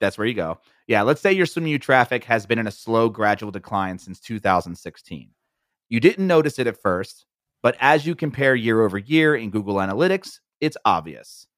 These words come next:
And your monthly page views are now lower than they were this time last year and the year before, taking into account any seasonal dips, of course. Where would you start to diagnose the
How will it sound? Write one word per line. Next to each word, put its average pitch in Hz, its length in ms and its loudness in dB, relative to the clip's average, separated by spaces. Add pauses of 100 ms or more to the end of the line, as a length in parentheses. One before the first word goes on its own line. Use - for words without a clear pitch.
(300)
And 113 120 -4
your 117 120 0
monthly 180 460 0
page 156 400 0
views 98 460 -4
are 104 100 -2
now 107 260 2
lower 143 420 4
than 135 100 -6
they 123 120 -2
were 110 280 2
this 117 240 -4
time 120 380 -4
last 101 320 -4
year 82 360 -8 (380)
and 185 260 2
the 165 80 -6
year 131 280 0
before, 90 600 -4 (300)
taking 131 340 -2
into 110 240 -2
account 101 380 -4
any 104 200 -8
seasonal 95 460 -10
dips, 82 280 -10
of - 120 -20
course. - 500 -8 (600)
Where 156 320 4
would 190 240 4
you 151 80 -6
start 131 380 2
to 127 60 -8
diagnose 113 640 0
the 98 180 -16